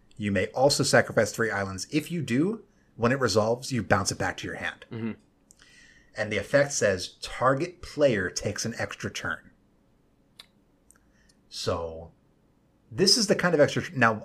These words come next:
Speaker 1: there's a lot of extra turn spells, Mike, that do say target player, so you can gift it if you choose to.
Speaker 2: Sure.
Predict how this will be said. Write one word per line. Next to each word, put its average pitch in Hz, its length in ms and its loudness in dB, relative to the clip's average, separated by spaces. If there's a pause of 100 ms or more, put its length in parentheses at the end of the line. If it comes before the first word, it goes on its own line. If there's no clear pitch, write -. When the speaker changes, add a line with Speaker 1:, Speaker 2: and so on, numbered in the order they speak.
Speaker 1:
there's 113 240 4
a 101 60 4
lot 110 280 2
of 175 80 2
extra 127 240 0
turn 101 220 -2
spells, 98 260 -2
Mike, 98 240 -2
that - 160 -4
do 104 160 -4
say 110 160 0
target 107 380 -6
player, 107 340 0 (220)
so - 160 -4
you 95 140 -2
can 110 340 -4
gift 95 320 -6
it 104 80 -2
if 104 160 -10
you 101 80 -6
choose 101 340 -8
to. 139 220 -4
Speaker 2:
Sure. - 240 -4